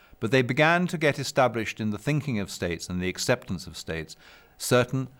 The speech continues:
standards of treatment, particularly in relation to due process.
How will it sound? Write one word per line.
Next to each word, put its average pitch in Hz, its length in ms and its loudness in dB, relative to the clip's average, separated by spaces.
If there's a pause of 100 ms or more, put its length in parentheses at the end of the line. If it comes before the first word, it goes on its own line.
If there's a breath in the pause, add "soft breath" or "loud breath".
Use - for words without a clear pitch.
standards 98 580 0
of 90 100 -4
treatment, 92 520 -4
particularly - 420 -4
in 92 80 0
relation 90 460 -2
to 90 100 -12
due 87 220 -6
process. - 680 -10